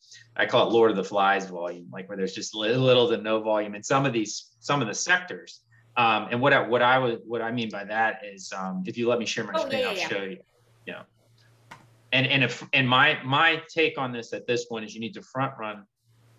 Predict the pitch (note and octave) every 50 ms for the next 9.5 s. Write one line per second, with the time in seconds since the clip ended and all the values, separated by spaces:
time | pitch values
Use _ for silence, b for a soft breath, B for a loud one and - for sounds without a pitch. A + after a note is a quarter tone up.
0 | _ _ _ - A#2 A2 - - C#3 B2+ B2+ B2+ - - B2 A#2+ B2+ B2 A#2+ -
1 | C#3+ C3 C3 C3 - - D3+ D3+ D#3+ D#3 - _ _ _ _ _ _ B2 B2 B2
2 | A#2+ - - A#2 A2 G2+ G2 G2 G2 F#2 F#2 - - F#2 - - - D#2 - -
3 | _ - - _ _ _ _ _ _ _ _ _ _ _ - A#2+ A#2 B2 G#2+ A2
4 | A#2 A2+ A2+ - - - - A#2+ A2+ G#2+ A2 A2 A2 G#2+ G#2+ G#2+ - A2+ G#2+ G#2+
5 | G2+ - - G#2 G#2 G2+ G2 G2 G2 F#2+ - - G2+ F#2+ - - A#2+ A#2 G#2+ -
6 | A2 G#2 G#2 A2 G#2+ G#2+ G2+ F#2+ G#2 G#2 G#2 G#2 G#2 G#2 G#2 G#2 - - G#2 G2
7 | G2 G2+ - G2 G2 F#2+ F#2+ - - F#2+ - - - B B B B B B B
8 | - G3+ G3 - G#2 G2 F#2+ F#2 F#2+ F#2 - G2+ F2+ F2+ - - F2 - - -
9 | - - B2 C#3 B2 F#2 - - - -